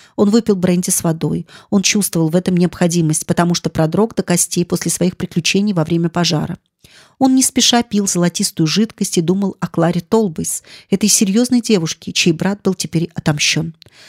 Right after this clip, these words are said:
Слышала ли она о пожаре в таверне Касл? Она не могла не узнать о нём, находясь в Маунт-Стеннинге.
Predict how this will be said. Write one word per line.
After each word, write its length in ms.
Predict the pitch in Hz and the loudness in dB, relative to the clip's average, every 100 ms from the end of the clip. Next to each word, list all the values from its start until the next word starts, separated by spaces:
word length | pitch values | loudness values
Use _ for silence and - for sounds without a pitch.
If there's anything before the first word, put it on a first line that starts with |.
| - | -6
Слышала 440 | - 262 285 - 185 | -2 2 2 4 2
ли 100 | 180 | 4
она 220 | 175 180 | 2 2
о 40 | |
пожаре 400 | 180 170 196 214 | 2 2 2 2
в 60 | 214 | 2
таверне 420 | 170 170 180 180 | 2 2 0 -2
Касл? 460 | - 156 - - 180 _ _ | -2 -2 -2 -6 -10 _ _
Она 180 | - 208 | 0 4
не 100 | 220 | 4
могла 280 | 226 220 190 | 4 2 2
не 120 | 165 | 2
узнать 380 | 160 156 156 - | 0 0 0 0
о 40 | |
нём, 260 | 165 196 214 | 0 0 0
находясь 480 | 185 160 160 180 - | 0 0 2 0 -2
в 140 | - 160 | -2 0
Маунт-Стеннинге. 920 | 160 160 160 - 165 156 160 - | 0 0 0 0 0 0 -2 -6